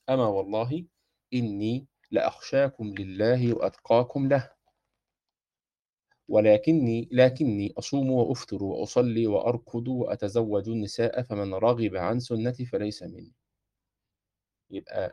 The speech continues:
آه، آه، آه، هذه هي سنة النبي صلى الله عليه وسلم، وهو أتقى الناس لله عز وجل وأخشاهم له سبحانه وتعالى. وعن ابن مسعود رضي الله عنه أن النبي صلى الله عليه وسلم قال: "هلك المتنطعون"،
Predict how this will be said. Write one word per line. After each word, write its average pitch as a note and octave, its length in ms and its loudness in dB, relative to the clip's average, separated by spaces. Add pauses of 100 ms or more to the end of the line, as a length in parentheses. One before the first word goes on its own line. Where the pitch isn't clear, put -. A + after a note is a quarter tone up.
(140)
آه، - 60 -12
آه، F#2 720 -14 (420)
آه، G2+ 340 -18
هذه B2 280 -2
هي C3 140 0
سنة B2 340 -6
النبي F#2+ 200 -10
صلى - 160 -18
الله - 100 -20
عليه - 100 -20
وسلم، - 180 -20 (140)
وهو G#2 200 -4
أتقى B2+ 380 -4
الناس G#2+ 400 -8
لله G2+ 240 -6
عز G#2 260 -6
وجل G2 220 -16 (1600)
وأخشاهم A#2 600 -6
له G#2+ 140 -6
سبحانه G2 360 -12
وتعالى. F2+ 320 -14 (1300)
وعن A#2 200 8
ابن E3+ 140 2
مسعود E3+ 340 2
رضي C3 260 2
الله A2+ 340 4
عنه B2+ 280 -2
أن C3 60 0
النبي A#2 320 2
صلى A#2 220 -2
الله A#2+ 140 2
عليه A#2 180 2
وسلم A#2 360 0
قال: A2 280 0
"هلك A#2 420 0
المتنطعون"، G#2+ 1160 0